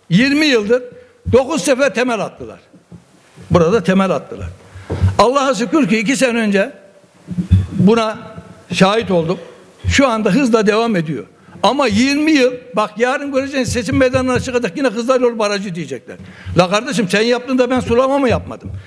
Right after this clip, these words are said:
Sen yaptın da ben bir bardak su, çay, şey, su mu içmedim? Sen yaptın da ben oraya oltayla balık tutmaya mı gitmedim? Öyle değil mi? Bu senin görevin zaten, asli görevi.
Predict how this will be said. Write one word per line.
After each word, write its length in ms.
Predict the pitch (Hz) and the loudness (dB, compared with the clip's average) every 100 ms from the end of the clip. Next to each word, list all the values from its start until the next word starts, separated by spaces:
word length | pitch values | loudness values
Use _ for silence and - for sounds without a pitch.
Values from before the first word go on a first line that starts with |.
| - | -6
Sen 180 | - 208 | 0 2
yaptın 380 | 254 262 269 262 | 2 0 0 2
da 100 | 254 | 2
ben 200 | 254 247 | 0 0
bir 80 | 254 | 0
bardak 280 | 254 240 | 0 -2
su, 120 | 170 - | -6 -2
çay, 320 | 240 269 240 | 0 0 -4
şey, 220 | 220 185 | -4 -2
su 140 | 220 | 0
mu 100 | 277 | 0
içmedim? 420 | 202 196 196 294 - - - - | 0 -2 -4 -4 -8 -20 -18 -4
Sen 180 | - 247 | 0 2
yaptın 360 | 311 277 240 240 | 2 -2 0 0
da 100 | 233 | 2
ben 140 | 285 | 2
oraya 200 | 247 233 | 2 2
oltayla 400 | 277 254 247 277 | 0 0 -2 -2
balık 220 | 277 - | -4 -6
tutmaya 280 | 208 285 269 | -12 -4 -2
mı 80 | 202 | -2
gitmedim? 340 | 143 110 95 - _ _ - - _ _ - - - - | -4 -12 -16 -18 _ _ -20 -20 _ _ -20 -20 -20 0
Öyle 220 | 139 175 226 | 2 4 2
değil 120 | 349 | 0
mi? 160 | 262 - - - - _ - - - - - - 139 | -2 -6 -18 -20 -20 _ -20 -16 -14 -16 -16 -6 4
Bu 100 | 175 | 4
senin 280 | 233 277 226 | 4 2 2
görevin 320 | 240 311 302 | 2 2 0
zaten, 260 | 233 190 | 0 0
asli 400 | 214 220 311 311 | -2 -2 -2 0
görevi. 360 | 254 175 117 | 0 -2 -4